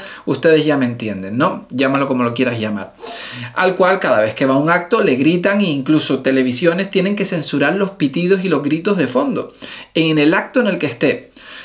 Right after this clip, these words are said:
Entonces, bueno, pues tiene que doler, tiene que doler que seas el que estás aquí en casa, vengan de fuera y se les quiera más a los de fuera que los de aquí. ¿Qué pasa? Que, claro, a cada momento en el que pisa Milei, pues, o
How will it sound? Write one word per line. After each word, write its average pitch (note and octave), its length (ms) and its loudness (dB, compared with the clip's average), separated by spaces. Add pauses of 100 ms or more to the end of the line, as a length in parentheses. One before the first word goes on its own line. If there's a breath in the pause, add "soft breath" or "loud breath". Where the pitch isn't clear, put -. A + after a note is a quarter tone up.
Entonces, F3+ 380 -2
bueno, C#3+ 240 2
pues A#2 240 -6
tiene C#3 220 0
que D3 80 2
doler, D#3 560 2
tiene B2+ 180 0
que C#3 80 0
doler D3+ 300 4
que A2 220 -4
seas B2 500 0
el A#2 240 -2
que A#2+ 80 -4
estás A#2+ 260 -2
aquí F3 300 -2
en B2+ 220 -2
casa, E3+ 500 0 (300 loud breath)
vengan C3 420 0
de C3 100 2
fuera F#3 480 4
y F#3 80 -4
se - 160 -4
les A#2 160 -4
quiera C3+ 320 2
más C#3+ 220 0
a A2 80 0
los A#2 120 -4
de B2 120 -4
fuera C#3 320 2
que D3 80 -6
los A2+ 120 -4
de A2 60 -10
aquí. - 360 -2 (420 loud breath)
¿Qué B3 100 2
pasa? F#3+ 480 0
Que, A2 180 -6
claro, C#3+ 440 0 (480 loud breath)
a G2 360 -8
cada E3+ 240 2
momento F3+ 420 0
en A#2 80 0
el G#2 140 -6
que A2+ 100 -4
pisa D#3+ 340 0
Milei, E3+ 380 4
pues, A#2 400 0
o G#2+ 240 -4